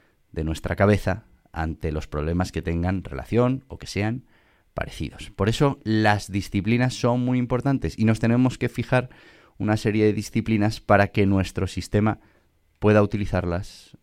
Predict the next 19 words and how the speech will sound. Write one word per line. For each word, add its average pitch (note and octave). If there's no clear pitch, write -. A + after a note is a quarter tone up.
con C2+
el C2
fin E2+
de E2
que D#2
nos D#2
acerque F2+
más F2+
esas E2
reacciones, F2
esas E2+
soluciones, F#2
esa F#2
manera F#2
de F#2
pensar, G2
nos E2+
acerque D#2
más D#2+